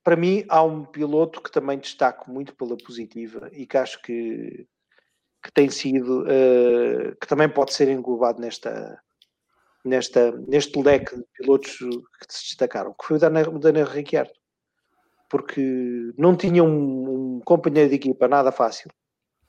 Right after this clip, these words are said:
que poderia ter sido, eh, o Ocon demorou ali a, a ganhar o ritmo, notou-se muito a, a paragem de um ano,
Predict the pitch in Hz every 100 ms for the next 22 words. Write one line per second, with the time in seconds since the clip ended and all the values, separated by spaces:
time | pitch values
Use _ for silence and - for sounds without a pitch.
0 | _ - 147 151 151 156 151 147 - 143
1 | 135 117 123 143 127 123 120 123 123 120
2 | 147 147 156 143 135 131 139 143 139 139
3 | 131 135 127 113 - - 135 147 143 139
4 | 127 123 127 135 135 131 135 - 135 135
5 | 135 123 - _ _ _ 131 - 135 123
6 | 123 120 123 123 135 147